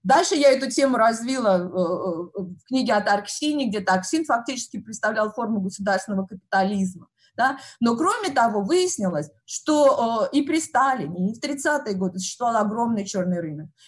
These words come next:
И он был вездесущ, он был везде, везде.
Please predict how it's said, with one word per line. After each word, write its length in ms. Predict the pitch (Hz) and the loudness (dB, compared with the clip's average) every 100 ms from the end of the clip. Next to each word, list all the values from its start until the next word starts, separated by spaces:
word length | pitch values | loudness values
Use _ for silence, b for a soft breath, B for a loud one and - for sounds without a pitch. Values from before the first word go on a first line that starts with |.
| b | b
И 180 | 233 240 | -6 -2
он 280 | 247 294 311 | 2 4 4
был 180 | 302 302 | 2 2
вездесущ, 800 | 294 247 302 302 320 190 151 - | 0 0 -2 0 0 -2 -4 -4
он 140 | 202 | -2
был 200 | 233 294 | 0 0
везде, 600 | 277 302 247 190 214 - - - | 0 0 -2 -4 -4 -4 -6 -8
везде. 580 | 254 277 220 233 - | -6 -4 -4 -4 -4